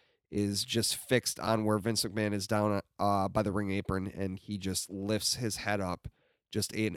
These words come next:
absolute bloodied mess with just this maniacal look on his face. And, uh, those are things that you don't see enough, I feel.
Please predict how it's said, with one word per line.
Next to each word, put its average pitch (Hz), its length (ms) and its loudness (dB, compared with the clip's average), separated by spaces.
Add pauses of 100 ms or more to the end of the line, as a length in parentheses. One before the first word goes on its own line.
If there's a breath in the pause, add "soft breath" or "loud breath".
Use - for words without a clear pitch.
absolute 107 460 0 (160)
bloodied 104 640 -2
mess 101 480 0
with 104 180 -4
just - 300 -4
this 104 180 -2
maniacal 98 960 -2
look 98 300 0
on 104 160 -2
his 104 220 -4
face. 95 500 0 (440 soft breath)
And, 107 240 -2
uh, 104 440 4 (460)
those 120 220 6
are 123 100 8
things 120 500 2
that 110 240 6
you 101 220 0
don't 107 440 2
see - 360 0
enough, 95 480 0
I 98 120 2
feel. 107 540 2